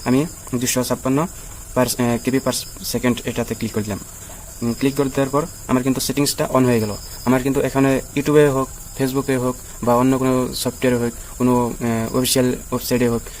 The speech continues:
এখানে কিন্তু আমার এমবিটা কম খাবে।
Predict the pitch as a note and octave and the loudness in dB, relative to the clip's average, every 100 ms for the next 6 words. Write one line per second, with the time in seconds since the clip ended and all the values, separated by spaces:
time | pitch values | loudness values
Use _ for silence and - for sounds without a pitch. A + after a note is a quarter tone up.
0 | - B2 B2+ B2 - C3 F#3 - - A#2+ | -8 -2 0 0 0 0 -2 -6 -4 2
1 | A#2+ A#2 A#2 - - - B2+ B2 A#2 B2+ | 2 2 0 -4 -14 0 4 6 6 2
2 | A2 G2 | 0 -6